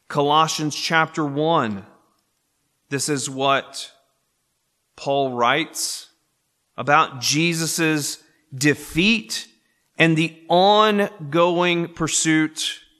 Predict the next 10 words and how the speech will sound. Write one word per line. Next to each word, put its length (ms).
of 160
holiness 1120
in 140
the 80
life 320
of 80
his 160
people. 420
"And 180
you, 500